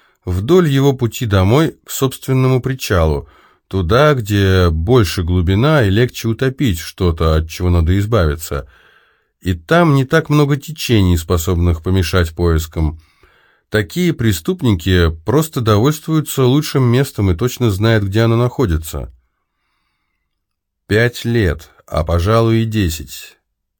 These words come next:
Неужели, по-твоему, там действительно что-то осталось?"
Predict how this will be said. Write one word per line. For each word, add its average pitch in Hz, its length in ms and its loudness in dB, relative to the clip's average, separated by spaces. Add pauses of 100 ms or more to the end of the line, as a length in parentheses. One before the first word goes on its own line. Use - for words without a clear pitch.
(540)
Неужели, 92 520 0
по-твоему, 147 720 0 (480)
там 113 220 2
действительно 135 640 -2
что-то 139 340 -4
осталось?" 101 580 -2